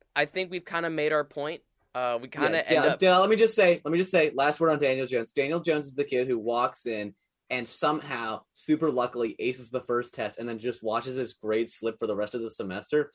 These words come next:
Speaker 2: because he
Speaker 1: <laughs>
Speaker 2: actually is an idiot and can't get anything done,
Speaker 1: <laughs>
Speaker 2: but he's got that original ninety-eight percent. So it starts tumbling, but he still has that, like, residue of the original good grade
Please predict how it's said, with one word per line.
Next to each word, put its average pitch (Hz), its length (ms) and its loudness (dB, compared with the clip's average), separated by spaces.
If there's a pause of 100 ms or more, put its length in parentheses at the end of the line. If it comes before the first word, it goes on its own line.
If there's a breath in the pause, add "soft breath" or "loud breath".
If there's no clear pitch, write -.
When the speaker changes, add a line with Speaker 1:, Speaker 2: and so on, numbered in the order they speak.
(120)
Speaker 2:
because 156 280 -6
he 131 100 -6
Speaker 1:
<laughs> - 60 -12
Speaker 2:
actually 123 300 -2
is 117 80 -10
an 113 180 -12
idiot 104 340 -2
and 95 140 -14
can't 113 180 -6
get 113 160 -2
anything 104 260 -4
done, 107 280 -4 (120)
Speaker 1:
<laughs> - 120 -16
Speaker 2:
but 147 80 0
he's 139 100 -4
got 143 140 2
that 120 100 2
original 156 400 4
ninety-eight 180 540 4
percent. 180 360 4 (680)
So 127 340 2
it 127 100 -2
starts 139 260 0
tumbling, 107 680 -2
but 107 80 -4
he 98 80 -10
still 110 440 0 (200)
has 127 160 -4
that, 123 140 -2
like, 107 140 -4
residue 101 680 -2
of 92 100 -6
the 104 140 -4
original 110 420 -4
good 98 220 -6
grade 95 400 -6